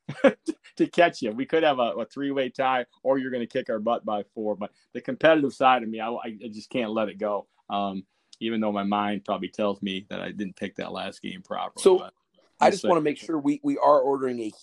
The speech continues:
Speaker 2: huge trophy for the winner of the, the Prep Hoops, uh, picks, or, you know, Prep Football Picks, right? I mean, <laughs> we, I mean, I just wanna make sure we are,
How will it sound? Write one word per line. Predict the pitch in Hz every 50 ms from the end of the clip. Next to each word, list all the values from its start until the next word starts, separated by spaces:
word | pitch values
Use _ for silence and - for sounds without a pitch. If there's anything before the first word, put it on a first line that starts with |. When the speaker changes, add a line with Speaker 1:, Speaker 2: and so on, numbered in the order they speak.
| -
Speaker 2:
huge | - 156 160 170 165 147 - -
trophy | - - 131 131 131 135 135 - 110 95 87
for | - - 120 110
the | 110
winner | 101 98 110 117 120 117 107 101
of | 95
the, | 87 98 - _ _ _ -
the | 113 104 95
Prep | - - 120 110 -
Hoops, | 92 101 98 87 - - - - _ _ _
uh, | 110 107 101 98 95 90 - _
picks, | - 117 113 98 - - -
or, | - 107 101 92 90 -
you | 127 120
know, | 101
Prep | - - 156 143 - -
Football | 151 - - 123 107 98
Picks, | - _ - 123 95 - - -
right? | 95 95 95 95 92
I | 95
mean, | 98 98 98 95 90 - _ -
<laughs> | - _ -
we, | 123 127 127 127 120 - - 120
I | 123
mean, | 123 120
I | 120 127
just | 123 117 -
wanna | 143 131 120
make | 117 117 110
sure | - - 131 110
we | 104 110 117
are, | 120 117 110 104